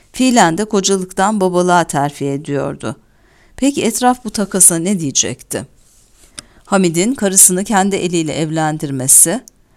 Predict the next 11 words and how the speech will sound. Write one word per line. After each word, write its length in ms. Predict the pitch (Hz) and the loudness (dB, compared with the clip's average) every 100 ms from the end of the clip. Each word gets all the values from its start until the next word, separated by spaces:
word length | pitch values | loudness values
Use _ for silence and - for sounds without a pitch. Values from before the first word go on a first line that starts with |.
| _ - | _ -4
etrafta 480 | 202 226 226 277 | 2 2 2 0
nasıl 340 | 262 254 185 151 | 2 4 2 0
bir 100 | 147 | -4
etki 360 | 156 - - | -4 -6 -6
yaratacaktı? 880 | 135 120 127 127 - 110 - - 135 - _ _ _ _ _ | -4 -4 -6 -4 -4 -4 -8 -8 -8 -12 _ _ _ _ _
Bunu 360 | 208 196 220 - | 0 0 0 -2
o 160 | 226 165 | -2 0
anda 260 | 175 160 | 0 -2
hiç 260 | 190 254 - | -2 -2 -2
kale 300 | 165 151 180 | 0 2 2
almıyorlardı. 1040 | 147 147 143 143 143 139 139 135 - 156 | 0 -2 -4 -4 -4 -2 -4 -4 -10 -12